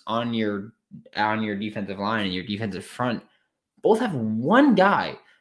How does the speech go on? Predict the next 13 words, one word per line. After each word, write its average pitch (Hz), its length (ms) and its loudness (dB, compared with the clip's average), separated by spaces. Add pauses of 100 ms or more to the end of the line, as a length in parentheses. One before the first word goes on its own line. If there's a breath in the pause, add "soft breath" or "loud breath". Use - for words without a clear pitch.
(100)
that 123 160 6
we're 135 120 4
like, 117 460 0
they, 147 240 4
they're 131 180 4
proven 214 720 4 (120)
they 127 140 2
can 120 220 0
make 120 260 0
plays. - 460 -4 (240)
We 123 120 4
know 127 240 2
that. 87 260 -4